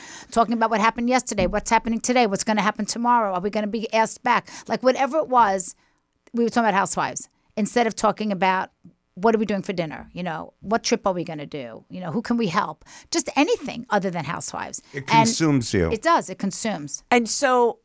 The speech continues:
Speaker 3: when d-, did he ever say anything? Did he ever sit you down, or, like, were you
Speaker 1: No,
Speaker 3: fighting,
Speaker 1: it wasn't
Speaker 3: or what
Speaker 1: on
Speaker 3: was
Speaker 1: him.
Speaker 3: going
Speaker 1: It
Speaker 3: on?
Speaker 1: wasn't on,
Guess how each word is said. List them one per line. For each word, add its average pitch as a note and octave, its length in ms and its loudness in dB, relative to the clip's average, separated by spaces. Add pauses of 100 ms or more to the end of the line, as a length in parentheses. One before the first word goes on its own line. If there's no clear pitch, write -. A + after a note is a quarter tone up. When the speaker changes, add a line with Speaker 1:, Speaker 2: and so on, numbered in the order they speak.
(320)
Speaker 3:
when G#3+ 420 4 (220)
d-, - 140 -14
did G3 180 0
he G3 120 4
ever F#3+ 180 2
say F3 280 4
anything? A3 300 0
Did A#3+ 80 4
he F#3 80 6
ever E3+ 140 4
sit - 260 2
you F3 80 0
down, D#3+ 460 4
or, D3+ 200 2
like, E3 300 2
were E3+ 120 2
you D#3+ 120 2
Speaker 1:
No, A#3+ 120 2
Speaker 3:
fighting, F#3 220 8
Speaker 1:
it G3+ 40 2
wasn't B3 200 4
Speaker 3:
or F#3+ 60 4
what G3 100 10
Speaker 1:
on F#3 80 6
Speaker 3:
was B3+ 100 6
Speaker 1:
him. A3+ 80 4
Speaker 3:
going G3+ 220 4
Speaker 1:
It - 40 4
Speaker 3:
on? - 80 6
Speaker 1:
wasn't B3 260 4
on, G#3 200 0